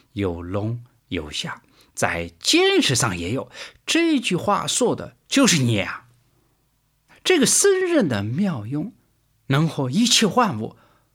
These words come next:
混而为一的，这等人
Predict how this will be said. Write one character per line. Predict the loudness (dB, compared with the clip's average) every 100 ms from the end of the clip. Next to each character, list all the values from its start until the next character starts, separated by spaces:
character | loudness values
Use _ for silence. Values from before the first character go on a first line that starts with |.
| _ _
混 | -4 0 0
而 | -2 -6 -6
为 | -4
一 | -4 -6
的， | -8 -16 _ _ _ _ _ _ _
这 | 4 4 6
等 | 2 0 -2
人 | -4 -8 -14